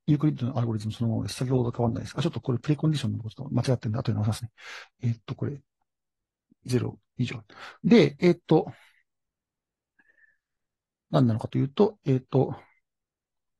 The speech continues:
何かっていうと、このジーシーディーエービ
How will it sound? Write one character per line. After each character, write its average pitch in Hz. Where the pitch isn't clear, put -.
何 208
か 143
っ 120
て -
い 123
う 135
と、 170
こ 180
の 175
ジ 156
ー 226
シ 233
ー 214
デ 214
ィ -
ー 185
エ -
ー 170
ビ 147